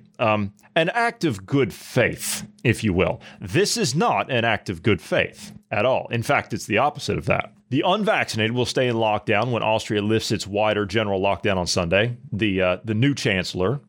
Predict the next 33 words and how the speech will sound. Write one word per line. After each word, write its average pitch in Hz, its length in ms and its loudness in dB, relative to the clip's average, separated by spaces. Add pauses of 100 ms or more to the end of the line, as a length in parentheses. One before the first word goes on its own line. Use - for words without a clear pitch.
uh, 95 300 2
that 101 260 -2 (140)
no 101 160 2
one 90 100 0
voted 87 240 0
for, 95 180 -2
confirmed 107 680 0
on 92 380 0 (200)
Tuesday, 98 580 0 (200)
uh, 104 160 0
which 117 220 0
is, 104 180 0 (240)
uh, - 80 4 (240)
oddly 95 280 0
enough, 104 220 0
he 107 80 -2
just 90 220 -2
took 117 160 -2
office 117 280 -2
yesterday. 139 480 0
So, 151 160 -2
hey, 143 160 2
why 98 220 0
not, 82 300 -2
right? 90 120 0
Let's 107 160 2
just - 200 -4
piss 123 240 2
off 98 160 0
those 101 160 -2
people 107 260 0
some 131 160 -4
more. 233 260 0